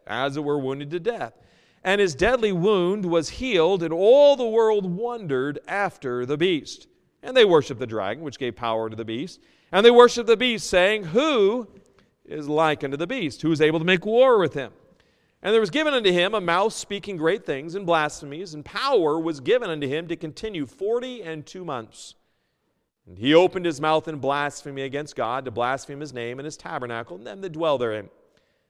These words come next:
It was given unto him to make war with the saints and overcome them, and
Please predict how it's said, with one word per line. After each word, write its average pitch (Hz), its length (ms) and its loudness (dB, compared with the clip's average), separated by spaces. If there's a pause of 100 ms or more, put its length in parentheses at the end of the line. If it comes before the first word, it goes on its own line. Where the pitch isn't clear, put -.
(140)
It - 60 -18
was 120 120 -14
given 156 220 2
unto 139 160 0
him 147 200 0
to 156 60 -6
make 156 220 -4
war 175 400 2
with 117 140 -8
the 123 60 -16
saints 143 440 -8
and 123 80 -6
overcome 160 480 -4
them, 120 160 -6
and 104 120 -12